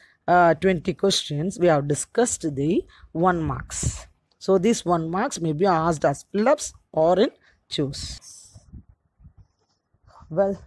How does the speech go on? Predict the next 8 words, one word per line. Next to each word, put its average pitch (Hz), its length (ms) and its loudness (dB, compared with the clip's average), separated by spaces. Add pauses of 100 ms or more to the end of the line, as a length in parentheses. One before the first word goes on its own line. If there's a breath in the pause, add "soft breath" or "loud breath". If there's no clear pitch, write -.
(120)
we 165 140 -6
finished, 208 640 -6
uh, 156 400 2 (680)
the 160 400 0
first 220 340 0
lesson 180 360 0
evaluation 175 840 -2 (120)
part. 160 420 0